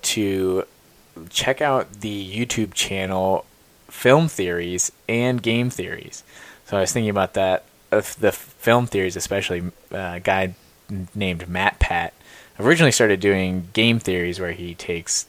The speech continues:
video games and looks at the physics and different things. And anyways, if you're a nerd like us, you would find them enjoyable. Um, and then he recently, probably, actually, it's probably been over a year now.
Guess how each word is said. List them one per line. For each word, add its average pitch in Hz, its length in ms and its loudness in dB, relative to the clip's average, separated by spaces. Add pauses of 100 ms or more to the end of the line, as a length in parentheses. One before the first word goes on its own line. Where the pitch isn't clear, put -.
(160)
video 90 320 0
games 87 440 -4
and 82 200 -6
looks 87 200 -6
at 87 80 -8
the 87 80 -6
physics 87 560 -6
and 82 180 -10
different 90 340 -6 (720)
things. 160 440 4
And 101 400 0 (240)
anyways, 95 420 2
if 92 200 -4
you're 95 260 6
a 90 60 2
nerd 95 400 0
like 87 200 2
us, 101 300 2
you 90 380 -6
would 87 160 -4
find 87 260 -4
them 90 120 -4
enjoyable. 95 520 4 (580)
Um, 104 380 6
and 120 120 4
then 120 120 4
he 117 380 0
recently, 104 580 -2
probably, 165 320 0
actually, - 380 -6 (160)
it's - 160 -18 (100)
probably 110 300 -6
been 82 320 -8 (240)
over 92 320 -4
a 82 40 -6
year 85 360 -2
now. 87 360 -8